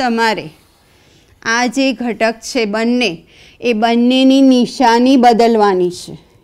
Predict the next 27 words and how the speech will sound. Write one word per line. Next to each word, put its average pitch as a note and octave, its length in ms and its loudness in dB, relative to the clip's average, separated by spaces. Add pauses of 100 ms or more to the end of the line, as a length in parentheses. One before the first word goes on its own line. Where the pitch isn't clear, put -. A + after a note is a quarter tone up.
એટલે G#3+ 300 -2
અહીંયા A3 320 0
માઇનસ A3 520 0
છે B3 140 -2 (480)
તો G#3+ 120 -2 (100)
પ્લસ A3 400 -2
થઈ B3 220 0
જશે A#3+ 320 -4 (260)
અને G#3 160 -2 (160)
પ્લસ B3+ 340 0 (140)
છે A#3 140 -2 (500)
તો G#3+ 120 -4 (520)
માઇનસ. F3 360 -4 (480)
એટલે G#3+ 180 -4 (140)
આની A#3 260 -2 (120)
તમારે A#3+ 400 -2
સાઇન B3 580 -2 (100)
ચેન્જ C4 440 -2
કરવાની F3+ 580 -6
છે. - 180 -16 (2500)
અને A3+ 160 -2 (180)
અહીંયા B3 640 2
જે D4+ 100 2 (160)
બે C4 80 4 (160)
ઘટકો A3 520 -4 (160)
છે C4+ 160 -2 (260)
બંનેને A#3 520 -2